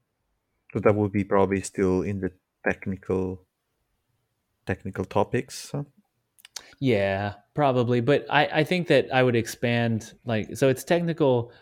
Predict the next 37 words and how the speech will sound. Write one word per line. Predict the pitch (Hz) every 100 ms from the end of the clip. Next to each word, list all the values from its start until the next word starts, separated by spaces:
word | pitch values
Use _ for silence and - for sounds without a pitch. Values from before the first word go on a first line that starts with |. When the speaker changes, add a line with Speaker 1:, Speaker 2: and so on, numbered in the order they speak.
| -
Speaker 2:
maybe | 147 139
a |
technical | 117 - 151 147 127 120
approach | 104 - 101 90 - -
to | -
topics. | - 85 80 76 - - _ -
So | - 135
I | 135
might | 202 123
write | 110 110
a | 107
book | 113 123
on, | 135 135 139
like, | 135 135 - - _ _ _ _ _ _
poetry, | - 247 180 - - - _ _ _ _
right? | 104 110
But | 123 120
it | 120
would | 117
Speaker 1:
Mm. |
Speaker 2:
be | 123 120
a |
very | 117 110 104
technical | - 120 - 113 - 98 95 90 87 _ _ _ _ _ _
book, | - 82 - - _ _ _ _ _ _ _ 165
Speaker 1:
Mm. | 127
Speaker 2:
um, | 90 87 85 _ _ _ _ _ _ _ _ _ _ _ _
on, | - 95 90 95 _ _ _ -
on, | 98 90 -
you | 135
know, | 123
whatever | 90 113 147 143
I | 123
would | 110
be | 101
interested | 104 98 95 - 87
in. | 85 82